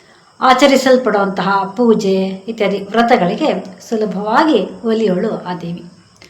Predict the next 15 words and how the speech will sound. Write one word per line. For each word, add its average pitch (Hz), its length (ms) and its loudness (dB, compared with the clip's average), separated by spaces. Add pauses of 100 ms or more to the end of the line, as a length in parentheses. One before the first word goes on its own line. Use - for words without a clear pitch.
(440)
ಅವರ 339 240 6 (200)
ಎಲ್ಲ 320 400 2 (120)
ಅಭಿಲಾಷೆಗಳನ್ನು 202 1040 -2 (220)
ಪ್ರೀತಿಯಿಂದ 302 640 4 (540)
ಈಡೇರಿಸೋಳು. 240 640 -4 (800)
ಇದ್ರ 226 140 0
ಬಗ್ಗೆ 214 220 -2
ತ್ರಿಪುರ 240 440 -2 (200)
ರಹಸ್ಯದಲ್ಲಿ 202 840 -4
ಒಂದು 190 460 -6
ಮಾತು 185 200 -6
ಬರುತ್ತೆ. 175 520 -8 (1160)
"ಶಿವೋ 359 480 8
ಯಥಾ 320 460 4
ಅಭಿಷೇಕೇನ 269 840 2